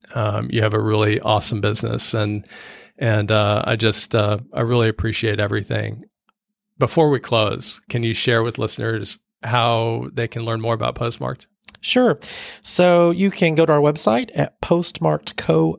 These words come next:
Speaker 2: dot com. Uh, you can visit us on Facebook or Twitter or Instagram at the handle Postmarked Co. Or if you have questions, you wanna sh-, send us a print order, you got whatever you need going on,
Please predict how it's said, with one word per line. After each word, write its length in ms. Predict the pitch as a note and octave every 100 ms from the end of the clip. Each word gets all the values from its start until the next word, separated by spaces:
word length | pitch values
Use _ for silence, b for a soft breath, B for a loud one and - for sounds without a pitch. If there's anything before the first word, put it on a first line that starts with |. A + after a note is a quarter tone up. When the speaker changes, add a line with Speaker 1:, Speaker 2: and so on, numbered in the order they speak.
| -
Speaker 2:
dot 280 | D3 C#3 -
com. 520 | - C#3 D3+ F#3+ A3 B B B B _
Uh, 340 | C#3 C3+ - C#3
you 120 | D3+
can 340 | - C3+ C3+ -
visit 440 | C#3+ - D3+ C#3+
us 200 | D3 D3
on 180 | - C3+
Facebook 600 | C3 - - - E3 - -
or 160 | - D3
Twitter 400 | - E3 D#3 D#3
or 220 | - D#3
Instagram 840 | - F3 - E3 F3+ G3 A3+ A#3+ -
at 200 | - D3
the 80 | -
handle 280 | C#3+ C#3+ C3+
Postmarked 680 | - C#3+ C3+ D3+ C3+ - -
Co. 400 | - D3+ G#3+ - _ _ b b b b
Or 440 | - G3+ G#3 A#3+ C#4
if 180 | E3+ -
you 60 |
have 140 | F#3+ -
questions, 680 | F3+ F3+ - F#3+ G3 G3+ -
you 80 | D#3+
wanna 240 | E3 E3
sh-, 240 | - - -
send 160 | F3 E3
us 100 | -
a 40 |
print 260 | D3 F3+ F3+
order, 320 | F3 F3+ F#3+
you 100 | G3+
got 320 | E3 E3 E3 F#3
whatever 340 | E3+ F2+ F2
you 80 | -
need 160 | E3
going 280 | D#3 - F3
on, 200 | F3+ G3